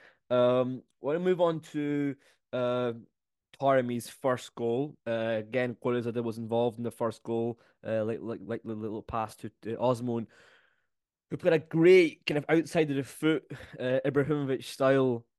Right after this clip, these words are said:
um, through ball into Taremi, who just placed it into the bottom corner. Uh, Arya, you know, when you look at that goal, look at the kind of, uh, uh,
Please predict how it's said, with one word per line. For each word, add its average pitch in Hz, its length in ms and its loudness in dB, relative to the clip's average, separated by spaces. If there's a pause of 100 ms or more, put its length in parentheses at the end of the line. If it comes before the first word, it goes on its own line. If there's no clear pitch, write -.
(240)
um, 113 880 0 (440)
through 147 240 4
ball 139 380 4
into 123 280 -4
Taremi, 131 520 0
who 120 160 -6
just - 240 -6
placed 123 280 -4
it 101 40 -6
into 110 180 -8
the 113 60 -6
bottom 113 280 -4
corner. 123 460 -2 (420)
Uh, 113 340 0
Arya, 131 380 4 (840)
you 139 100 -4
know, 123 100 -2
when 123 120 -2
you 127 80 0
look 147 160 2
at 139 60 8
that 135 200 4
goal, 131 500 2
look 131 160 -4
at 127 60 -12
the 123 60 -6
kind 123 180 -4
of, 113 160 -6
uh, 120 180 -2
uh, 120 240 -2